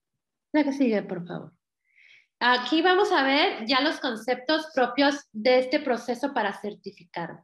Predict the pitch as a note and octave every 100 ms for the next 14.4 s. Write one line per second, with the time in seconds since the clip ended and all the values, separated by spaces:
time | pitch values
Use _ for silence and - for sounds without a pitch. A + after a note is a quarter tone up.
0 | _ - D#4 F4 G4 G#4 F#4+ C#4+ B3+ C4
1 | A#3+ B3+ C4 G#3+ - F3+ - - _ _
2 | _ _ _ _ _ _ - D4+ - G#4+
3 | - E4 B3+ D4 C#4+ - E4+ D#4+ A#3+ G#3+
4 | G#3+ A3+ A3 A3 D4 C4+ D4 - - G#3+
5 | C4 C#4+ D4 C#4+ A3+ G#3+ G#3+ - G3+ G3
6 | G#3 G#3+ - A3+ A#3+ B3 A3+ B3+ A#3 A3+
7 | A3 A#3 A#3 A#3 - C#4 D4 E4+ E4+ C4+
8 | - G3 F#3+ F#3 - _ _ A3 G#3+ A3
9 | A3+ A#3 B3+ D4 D#4 C4+ G#3 G3 F#3+ G3
10 | F3+ - _ _ - A3+ A3 A#3 C4 D#4
11 | F4 G4 F#4 C4 - A3+ A#3+ B3 A#3 G#3
12 | G#3+ G3 G#3+ C#4 - - - - D4 D4+
13 | C#4+ C#4+ D4+ D4+ C#4+ C4+ C#4 C4 A3+ A3
14 | A#3 G#3+ C#4